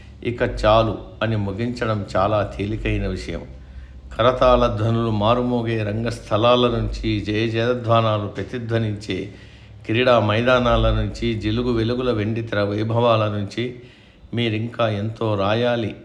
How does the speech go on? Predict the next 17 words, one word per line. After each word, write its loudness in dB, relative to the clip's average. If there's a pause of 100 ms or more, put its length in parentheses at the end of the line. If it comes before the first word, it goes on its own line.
(140)
అని -2 (160)
అంశ-, -2 (140)
ఆశించే 0
అభిమానుల 0
ఆకాంక్షల -2
నుంచి -4 (580)
ఇక -2
చాలు 4 (260)
అంటూ -2
వీడ్కోలు -4
గైకొని -4
చిరునవ్వుతో -4
సాగిపోవడం -2 (500)
ఓ -4 (100)
అద్భుతమైన -2
వేడుక. -4 (720)
జీవితానికి 0